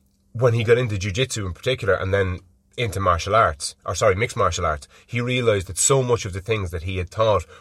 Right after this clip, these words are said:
would have been the killer move in a fight just didn't fucking work.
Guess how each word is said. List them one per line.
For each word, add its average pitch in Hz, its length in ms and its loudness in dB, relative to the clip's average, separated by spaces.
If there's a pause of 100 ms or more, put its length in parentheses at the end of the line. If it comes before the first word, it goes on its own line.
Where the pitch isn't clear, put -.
would 113 180 -2
have 98 140 -2
been 98 480 -2 (1200)
the 120 100 2
killer 160 320 4
move 143 340 2
in 117 80 0
a 101 60 0
fight 117 440 0 (120)
just - 180 -4
didn't 139 200 -8
fucking 85 400 -4
work. - 420 0